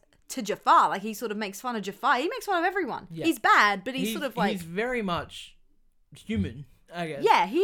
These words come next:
Speaker 1: is.
Speaker 2: With the
Speaker 1: He's
Speaker 2: way
Speaker 1: just
Speaker 2: he talks, he
Speaker 1: Yeah.
Speaker 2: in this
Speaker 1: In the new one, in
Speaker 2: he's, he's, he's a parrot, but, like, if
Speaker 1: he
Speaker 2: a
Speaker 1: talks
Speaker 2: parrot
Speaker 1: like a
Speaker 2: was
Speaker 1: parrot.
Speaker 2: turned up ten percent.
Speaker 1: Yeah,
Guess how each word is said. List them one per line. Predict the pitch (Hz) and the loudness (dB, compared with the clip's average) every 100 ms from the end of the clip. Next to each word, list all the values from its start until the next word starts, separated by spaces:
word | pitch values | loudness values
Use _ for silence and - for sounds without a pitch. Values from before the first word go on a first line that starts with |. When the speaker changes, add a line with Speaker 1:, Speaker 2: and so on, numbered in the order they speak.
| 269 | 2
Speaker 1:
is. | - | -2
Speaker 2:
With | 185 | -4
the | 165 | -2
Speaker 1:
He's | |
Speaker 2:
way | 165 | 0
Speaker 1:
just | 165 | -2
Speaker 2:
he | |
talks, | 165 185 202 190 - | -6 -4 -4 -6 -6
he | 175 160 156 | -6 -6 -6
Speaker 1:
Yeah. | 330 220 - | -4 -4 -4
Speaker 2:
in | 196 208 | -6 -2
this | 202 190 - - - - | -2 -2 -4 -10 -20 -8
Speaker 1:
In | 392 440 | -6 -2
the | |
new | 359 403 | -2 -2
one, | 349 294 - | -2 -4 -4
in | 359 - | -4 -4
Speaker 2:
he's, | 196 - | -6 -8
he's, | 226 226 202 _ - | -8 -10 -12 _ -14
he's | 214 220 | -10 -8
a | 208 | -6
parrot, | 220 226 240 233 | -4 -2 -2 -4
but, | - 165 185 | -12 -14 -14
like, | 156 175 | -12 -6
if | |
Speaker 1:
he | 294 | -4
Speaker 2:
a | |
Speaker 1:
talks | 277 | 2
Speaker 2:
parrot | 359 190 196 | 4 4 2
Speaker 1:
like | |
a | 359 | 0
Speaker 2:
was | 185 | 0
Speaker 1:
parrot. | 196 190 | -2 -2
Speaker 2:
turned | 180 | -2
up | 165 | -4
ten | 185 175 | -4 -12
percent. | 160 156 139 - | -12 -14 -14 -12
Speaker 1:
Yeah, | 262 285 | -2 0